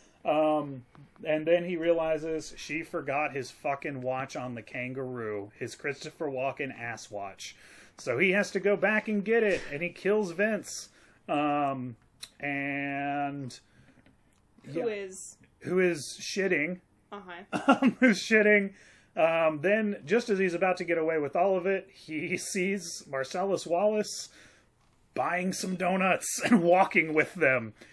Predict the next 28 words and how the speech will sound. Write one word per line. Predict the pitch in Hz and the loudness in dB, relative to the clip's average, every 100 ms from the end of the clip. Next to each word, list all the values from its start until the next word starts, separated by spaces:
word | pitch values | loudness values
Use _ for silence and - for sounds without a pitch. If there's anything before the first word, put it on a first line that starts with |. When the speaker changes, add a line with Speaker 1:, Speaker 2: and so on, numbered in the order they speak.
| - | -20
Speaker 1:
He | - 147 | -2 0
immediately | 185 202 196 170 | 4 4 6 6
runs | 170 156 170 | 4 2 4
over | 196 185 185 | 4 4 4
him. | 180 175 | 2 0
A | 143 | -4
fight | - 202 180 | 2 4 4
ensues. | 175 - 185 180 170 156 - - - - | 0 0 2 2 2 -4 -14 -20 -16 2
Long | 180 247 | 4 4
story | 240 233 214 208 | 2 0 2 0
short, | - 208 208 226 | 0 2 4 2
they | 190 | 2
get | 190 170 | 2 0
captured | - 233 - 220 165 | 0 -2 0 -2 2
by | 160 | 2
hillbillies. | 156 196 196 196 196 190 180 | 4 2 2 2 4 4 2
Marcellus | 151 135 208 208 202 | -2 -4 -2 0 -2
gets | - 185 156 | -2 -6 0
raped. | 175 170 170 | 4 4 2
Bruce | 196 202 - | -2 -2 0
Willis | 202 196 185 | 2 2 0
saves | - 190 185 - | -2 -2 -2 0
him. | 185 185 180 - - - - - | 0 0 -2 -10 -20 -20 -14 -10
And | 135 | 0
they | 175 180 | 2 4
agree | 165 170 185 | 2 0 0
not | 175 175 | 0 -4
to | - | -6